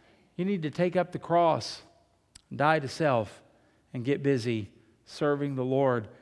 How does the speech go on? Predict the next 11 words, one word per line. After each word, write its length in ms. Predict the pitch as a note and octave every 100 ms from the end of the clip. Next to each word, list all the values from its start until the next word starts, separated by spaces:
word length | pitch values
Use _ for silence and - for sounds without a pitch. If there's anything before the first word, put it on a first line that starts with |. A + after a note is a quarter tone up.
| _ B2
and 120 | G#2+
serving 400 | - D#3+ D3+ C#3
Him 180 | D3 D3
with 120 | A#2+
gladness, 720 | B2 C#3 C#3 A#2+ A2 G#2 - - _
serving 420 | - D#3+ D#3 D#3
Him 320 | C#3 C#3 A#2+ G#2 - -
seriously, 880 | - F#3+ F#3+ F#3+ E3 C#3 - C#3 B2+
because 320 | B2+ C3+ A2+
it's 180 | C3
an 140 | C3